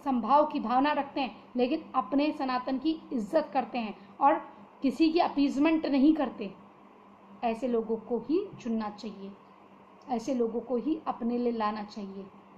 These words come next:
काम जिसने नहीं करना, इसने भी नहीं करना, उसने भी नहीं करना, लेकिन अपना ही आदमी रहे तो ज़्यादा अच्छा है। जैसे इनको अपना दरोगा, अपना एसपी चाहिए होता है और ये उसके साथ गैरकानूनी काम करते हैं, लेकिन हमारा आदमी कभी भी गैरकानूनी काम नहीं करता,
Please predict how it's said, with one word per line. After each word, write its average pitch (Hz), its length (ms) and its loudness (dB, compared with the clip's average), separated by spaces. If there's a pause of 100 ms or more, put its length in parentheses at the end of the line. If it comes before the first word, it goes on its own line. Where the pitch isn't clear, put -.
(640)
काम 269 300 4
जिसने 277 260 -2
नहीं 262 240 2
करना, 277 440 -2
इसने 254 220 -4
भी 285 100 0
नहीं 285 120 2
करना, 285 260 0
उसने 277 220 -4
भी 269 80 2
नहीं 269 100 2
करना, 262 240 -2
लेकिन 247 380 -4
अपना 269 380 -2
ही 277 220 0
आदमी 254 340 -2
रहे 247 220 -2
तो 269 120 -4
ज़्यादा 208 240 0
अच्छा 190 280 -6
है। 190 100 -10 (640)
जैसे 226 240 -2
इनको 269 320 0
अपना 262 300 2
दरोगा, 247 460 4
अपना 254 280 -2
एसपी 247 300 -4
चाहिए 233 300 -2
होता 233 220 0
है 240 180 4
और 233 60 0
ये 247 200 -2 (520)
उसके 269 340 -4
साथ 262 160 0
गैरकानूनी 240 600 2
काम 226 280 -2
करते 220 260 -8
हैं, 208 120 -8
लेकिन 226 200 -6
हमारा 220 420 0
आदमी 226 420 -4
कभी 226 280 -6
भी 254 100 -2
गैरकानूनी 214 560 -2
काम 214 240 -4
नहीं 214 160 -6
करता, 220 320 -8